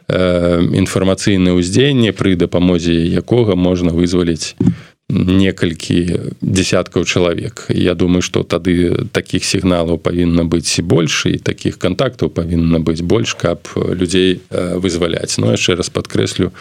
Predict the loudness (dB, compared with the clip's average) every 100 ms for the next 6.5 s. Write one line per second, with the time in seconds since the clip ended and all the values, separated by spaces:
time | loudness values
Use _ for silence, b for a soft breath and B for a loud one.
0 | B B B B B B -4 0 2 2
1 | 2 2 2 2 2 2 2 0 -2 -2
2 | 0 0 0 -2 0 0 -2 -2 0 2
3 | 2 0 0 0 0 0 0 0 0 -2
4 | -8 -8 -4 -2 0 2 2 0 0 2
5 | 2 2 2 0 -2 -2 0 2 4 2
6 | 0 0 2 2 0